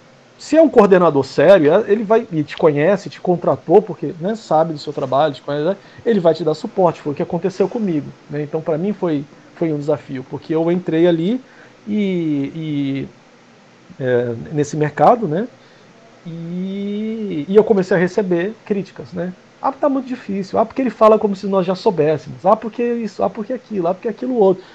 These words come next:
O coordenador me chamou e falou, "Olha, os alunos tão reclamando assim, assim, assado. O que que você acha que a gente tem que fazer?" Aí,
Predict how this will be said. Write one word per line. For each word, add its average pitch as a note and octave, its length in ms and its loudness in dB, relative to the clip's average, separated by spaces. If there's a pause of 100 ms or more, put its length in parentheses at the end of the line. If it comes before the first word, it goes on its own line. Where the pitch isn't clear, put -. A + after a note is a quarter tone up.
(240)
O - 20 -20
coordenador G#3 460 4
me D#3+ 80 -4
chamou G#3 340 0
e G#3+ 40 6
falou, G3+ 280 4
"Olha, D3 200 8
os C3 80 0
alunos D3 240 2
tão F#3+ 80 -2
reclamando G3 400 2
assim, G#3 200 0
assim, G3+ 200 -2
assado. E3+ 280 2
O - 40 -16
que B3 100 -2
que - 60 -8
você - 100 0
acha E3 220 6
que E3 80 -6
a - 20 -4
gente D3+ 120 -8
tem D3 120 -6
que C#3 60 -14
fazer?" C#3 340 -8 (1080)
Aí, D#3 880 -2